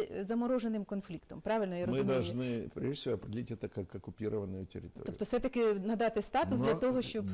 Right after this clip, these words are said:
Speaker 2: что значит надати? Зафиксировать реальность.
Speaker 1: Мгм.
Speaker 2: Это, это что, мы мо-, можем дать или не? Ну, хорошо, мы не дали. Так они
Speaker 1: Підтвердити
Speaker 2: что не
Speaker 1: офіційно.
Speaker 2: Вот именно,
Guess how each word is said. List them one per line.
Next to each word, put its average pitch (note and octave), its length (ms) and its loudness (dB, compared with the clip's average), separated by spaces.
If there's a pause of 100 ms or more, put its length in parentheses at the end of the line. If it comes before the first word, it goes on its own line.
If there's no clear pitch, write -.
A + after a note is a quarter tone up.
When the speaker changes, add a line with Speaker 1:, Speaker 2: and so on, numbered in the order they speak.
(140)
Speaker 2:
что C3+ 120 -2
значит F#3+ 320 -4
надати? G#2+ 520 -2 (260)
Зафиксировать G3 1080 2
реальность. F3 920 4
Speaker 1:
Мгм. A3 340 0 (200)
Speaker 2:
Это, B2+ 300 2 (240)
это C#3 240 4
что, C#3+ 260 4
мы A#2+ 240 4
мо-, B2+ 200 2
можем C3+ 400 4
дать D3+ 340 4
или C3+ 160 2
не? C3+ 160 0
Ну, D3 100 -2
хорошо, D#3 260 -2
мы D3+ 160 4
не F#3 180 6
дали. A2+ 500 6 (120)
Так - 0 -
они C#4 80 4
Speaker 1:
Підтвердити B3 460 6
Speaker 2:
что D#4+ 180 4
не D4 120 6
Speaker 1:
офіційно. C4 540 0
Speaker 2:
Вот C3+ 240 4
именно, A2 420 2